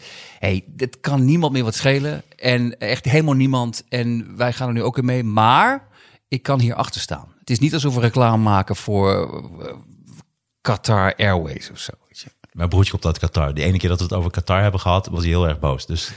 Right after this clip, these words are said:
Speaker 2: dat
Speaker 1: Ja,
Speaker 2: kun je
Speaker 1: dat
Speaker 2: iets anders noemen dan Qatar
Speaker 1: Nee,
Speaker 2: Airways.
Speaker 1: nee. We gaan niet gewoon Qatar sparen omdat je broer daar woont of zo.
Speaker 2: <laughs> Nee,
Speaker 1: Dat, dat
Speaker 2: jawel.
Speaker 1: kunnen we niet doen. Dat kunnen we niet doen.
Speaker 2: Nee, doe dan i-, i-, iets anders.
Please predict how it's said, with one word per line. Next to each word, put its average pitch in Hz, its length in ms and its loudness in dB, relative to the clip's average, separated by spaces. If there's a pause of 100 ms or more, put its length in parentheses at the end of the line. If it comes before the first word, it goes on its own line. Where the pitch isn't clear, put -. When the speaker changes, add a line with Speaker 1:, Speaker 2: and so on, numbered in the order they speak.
Speaker 2:
dat 85 160 -6
Speaker 1:
Ja, 95 220 0
Speaker 2:
kun 104 80 2
je 113 80 -2
Speaker 1:
dat 117 100 2
Speaker 2:
iets - 100 -6
anders 107 200 -4
noemen 87 200 -6
dan 80 100 -10
Qatar 117 240 2
Speaker 1:
Nee, 113 240 6
Speaker 2:
Airways. 73 360 -8
Speaker 1:
nee. 90 440 -4 (220)
We 98 220 -12
gaan 104 220 -2
niet 123 220 2
gewoon 127 300 0
Qatar 127 420 2
sparen 117 360 2
omdat 113 220 0
je 110 180 0
broer 113 300 0
daar 98 140 4
woont 90 260 0
of - 80 -2
zo. - 120 -6
Speaker 2:
<laughs> - 0 -
Nee, 110 80 0
Speaker 1:
Dat, 104 140 -6
dat 113 100 0
Speaker 2:
jawel. 127 160 -4
Speaker 1:
kunnen 117 180 4
we 110 60 4
niet 110 140 4
doen. 87 260 -4
Dat - 80 -12
kunnen 117 200 2
we 98 60 2
niet 80 100 -2
doen. 76 140 -20 (360)
Speaker 2:
Nee, - 100 -12
doe 90 140 -10
dan 101 200 -6
i-, 117 160 -12 (120)
i-, 165 100 -14
iets 170 200 -14
anders. 80 460 -10